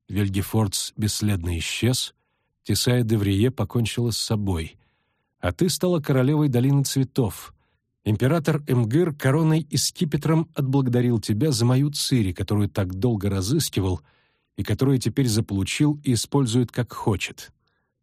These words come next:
Меня ты упаковала и полтора месяца держала в коробке в виде нефритовой статуэтки. И, вероятно, ожидаешь, что я тебя за это поблагодарю". "Не помешало бы", холодно ответила Францеска Финдебаир.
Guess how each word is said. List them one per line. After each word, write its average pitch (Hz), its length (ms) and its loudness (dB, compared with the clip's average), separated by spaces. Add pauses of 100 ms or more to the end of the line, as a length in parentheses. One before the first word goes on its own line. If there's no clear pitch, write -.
(100)
Меня 117 240 2
ты 117 140 0
упаковала 113 800 0
и 135 60 -8
полтора 110 400 -2
месяца 147 420 -2
держала 120 440 2
в - 80 -8
коробке 135 440 0
в 123 40 2
виде 143 260 0
нефритовой 139 500 0
статуэтки. - 800 -4 (540)
И, 113 80 0
вероятно, 143 420 2
ожидаешь, 139 440 2
что - 180 -4
я 139 180 2
тебя 135 240 0
за 104 160 0
это 135 260 0
поблагодарю". 117 680 0 (1120)
"Не 147 180 4
помешало 208 600 2
бы", 202 180 -2 (320)
холодно 127 420 0
ответила 135 340 0
Францеска 101 540 -4
Финдебаир. 92 640 -4